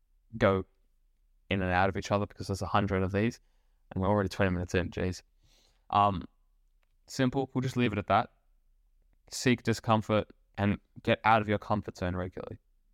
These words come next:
That's actually, even when I think about it right now, that's so easy to say, but you don't really do it too often.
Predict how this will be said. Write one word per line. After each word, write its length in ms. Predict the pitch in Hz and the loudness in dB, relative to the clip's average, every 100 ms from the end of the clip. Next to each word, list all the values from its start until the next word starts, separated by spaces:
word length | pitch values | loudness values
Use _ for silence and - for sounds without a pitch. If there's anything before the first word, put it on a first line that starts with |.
| _ _ _ _ - | _ _ _ _ 0
That's 180 | 120 | 2
actually, 460 | 113 143 - 147 - _ _ _ _ _ _ _ _ - | 2 -2 0 -2 -2 _ _ _ _ _ _ _ _ -4
even 160 | 131 | 0
when 100 | 151 | 2
I 100 | 139 | 2
think 180 | 117 123 | 2 0
about 180 | 117 113 | 2 2
it 80 | 101 | 2
right 180 | 101 92 | 0 0
now, 280 | 98 101 143 _ - - _ _ _ _ _ | 0 -2 -4 _ -20 -20 _ _ _ _ _
that's 160 | - - | -6 0
so 200 | 139 135 - | 2 2 2
easy 240 | 113 110 | 2 2
to 120 | - | -4
say, 380 | 107 104 113 - - _ _ _ _ _ _ _ | -6 -2 -2 -2 -12 _ _ _ _ _ _ _
but 140 | - - _ _ _ _ _ _ | -6 -6 _ _ _ _ _ _
you 100 | 120 | 2
don't 200 | 120 143 95 | 2 2 0
really 240 | 104 110 | 2 2
do 160 | 95 98 | 2 0
it 100 | 69 | -2
too 140 | - | -4
often. 260 | 57 - | -8 -8